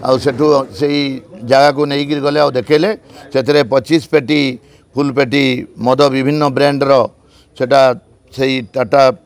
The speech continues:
ଏଇ ଯେଉଁ pickup ଭ୍ୟାନ୍, ପିକଅପ୍ରେ load ହେଇଥିଲା। ଆଉ ତାଙ୍କଠାରୁ ବାସ୍ତର ହଜାର ପାଞ୍ଚଶହ ସତୁରି ଟଙ୍କା ବି ମିଳିଛି, ସିଜ୍ ହେଇଛି।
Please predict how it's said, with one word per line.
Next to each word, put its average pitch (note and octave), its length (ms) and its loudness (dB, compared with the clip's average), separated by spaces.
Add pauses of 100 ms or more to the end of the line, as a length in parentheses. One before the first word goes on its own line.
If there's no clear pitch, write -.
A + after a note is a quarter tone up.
(760)
ଏଇ B2 440 -2
ଯେଉଁ A#2 200 -2
pickup C3 360 0
ଭ୍ୟାନ୍, C3 320 2
ପିକଅପ୍ରେ C3 460 2 (460)
load C#3 220 4
ହେଇଥିଲା। D3+ 340 2 (460)
ଆଉ C3 280 4 (2000)
ତାଙ୍କଠାରୁ C#3+ 500 4 (200)
ବାସ୍ତର C3 460 2
ହଜାର D3 240 2
ପାଞ୍ଚଶହ C#3+ 800 2 (720)
ସତୁରି D3+ 420 0
ଟଙ୍କା C#3 420 2 (880)
ବି C3 160 -4
ମିଳିଛି, C3+ 440 -2
ସିଜ୍ C#3 280 -2
ହେଇଛି। D3 320 2